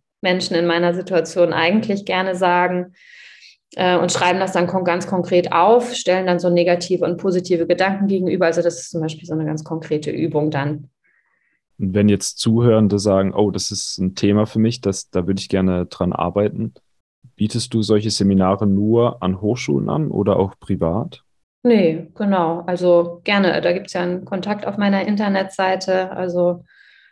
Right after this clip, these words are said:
Speaker 1: das ist in un-, ganz unterschiedlichen Formen möglich. Ich habe das,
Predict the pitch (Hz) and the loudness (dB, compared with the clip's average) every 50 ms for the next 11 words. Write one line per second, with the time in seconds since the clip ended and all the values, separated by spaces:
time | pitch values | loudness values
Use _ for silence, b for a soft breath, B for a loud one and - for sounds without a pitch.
0 | b _ _ - 185 - - 202 202 - 202 190 185 - 208 202 - - 202 196 | b _ _ -8 -6 -2 -2 -2 0 2 0 0 2 0 0 -2 0 -2 -2 -2
1 | 196 208 - 214 220 220 208 - 214 202 202 190 185 - 196 196 190 - 208 202 | -2 -2 0 2 2 2 0 2 0 0 0 -2 -4 -4 -4 -6 -2 0 2 4
2 | 196 190 180 180 175 175 175 175 - 196 190 180 185 - - 175 170 170 170 170 | 4 4 4 2 2 0 -2 -4 -4 -2 -2 -2 -4 0 2 4 4 4 2 -4
3 | - - - - 156 - 175 170 170 175 175 - | -8 -10 -10 -12 -4 0 0 0 0 0 -6 -16